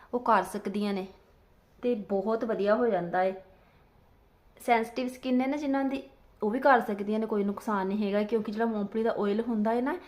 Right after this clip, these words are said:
ਇਹ ਸਕਿਨ ਨੂੰ ਇੱਕ ਨਾ ਜਾਨ ਜਿਹੀ ਦੇ ਦਿੰਦਾ ਹੈ। ਜਿਨ੍ਹਾਂ ਦੀ ਸਕਿਨ ਪਤਲੀ ਹੋ ਜਾਂਦੀ ਹੈ,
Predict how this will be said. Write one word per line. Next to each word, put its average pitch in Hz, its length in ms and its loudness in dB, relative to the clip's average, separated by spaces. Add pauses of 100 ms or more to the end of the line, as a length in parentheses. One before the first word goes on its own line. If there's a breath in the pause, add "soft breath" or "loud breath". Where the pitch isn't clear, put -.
(280 loud breath)
ਇਹ 247 100 0
ਸਕਿਨ 226 380 0
ਨੂੰ 247 140 0
ਇੱਕ 254 120 -2
ਨਾ 311 120 0
ਜਾਨ 202 380 2
ਜਿਹੀ 214 160 -2
ਦੇ 196 180 2
ਦਿੰਦਾ 185 180 -4
ਹੈ। 208 40 0
ਜਿਨ੍ਹਾਂ 226 240 0
ਦੀ 262 80 -4
ਸਕਿਨ 233 280 -4
ਪਤਲੀ 220 400 0
ਹੋ 240 140 4
ਜਾਂਦੀ 208 360 0
ਹੈ, 220 80 0